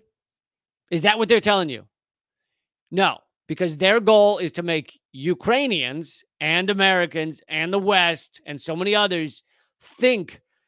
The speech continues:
that this is an ongoing, really long war, and they, they don't want you to think it's over. They don't want you to know that it's militarily over. Uh,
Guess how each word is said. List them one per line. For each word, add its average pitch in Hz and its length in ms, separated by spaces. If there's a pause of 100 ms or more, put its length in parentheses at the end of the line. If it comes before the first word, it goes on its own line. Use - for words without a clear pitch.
(320)
that 170 240
this 196 240
is 185 220
an 165 80
ongoing, 180 880 (500)
really 202 480
long 185 460
war, 156 560 (560)
and 151 480 (180)
they, 160 240
they 165 180
don't 208 200
want 214 200
you 190 120
to 180 100
think 180 220
it's 165 140
over. 180 280
They 170 120
don't 175 120
want 165 240
you 156 60
to 147 100
know 175 380
that 170 160
it's 165 160
militarily 170 600
over. 180 400 (760)
Uh, 143 400